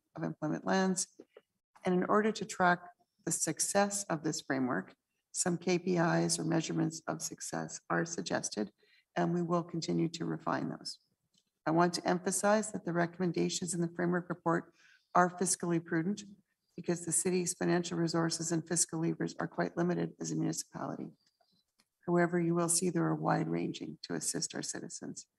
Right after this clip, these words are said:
It's organized into four sections: tax and tax supported strategies,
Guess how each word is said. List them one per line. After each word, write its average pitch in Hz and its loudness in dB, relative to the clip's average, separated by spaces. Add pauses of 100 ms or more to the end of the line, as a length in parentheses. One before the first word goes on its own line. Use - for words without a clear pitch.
(400)
It's 175 -2
organized 180 4
into 165 -2
four 170 0
sections: 180 -2 (520)
tax 185 4
and 170 -4
tax 175 2
supported 180 -2
strategies, 185 0